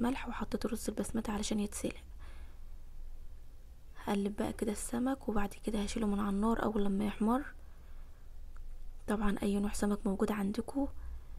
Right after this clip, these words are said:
اعملوا بيه. اول بقى كده لما السمك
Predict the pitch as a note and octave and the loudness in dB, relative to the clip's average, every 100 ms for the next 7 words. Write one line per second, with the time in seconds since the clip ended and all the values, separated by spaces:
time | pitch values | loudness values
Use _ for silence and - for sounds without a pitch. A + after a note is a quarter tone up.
0 | - - - - G3 G3+ G3+ G3+ G3+ - | -4 -4 -4 -2 2 4 4 4 2 0
1 | - - - - - - - - - - | -8 -14 -12 -12 -12 -14 -12 -12 -12 -10
2 | - - - - - - - - - - | -10 -10 -10 -10 -8 -10 -10 -12 -10 -10
3 | - - - - - - - - - - | -10 -12 -12 -12 -10 -12 -12 -12 -10 -10
4 | - - - - - - - - - - | -12 -10 -10 -10 -10 -10 -10 -12 -10 -8
5 | - - - - - - - G#3 G3+ G3+ | -8 -8 -8 -8 -8 -8 -2 0 2 2
6 | - G#3 G#3 G#3 G3+ G#3 - G#3+ G#3 | 0 0 -2 0 0 0 0 0 -2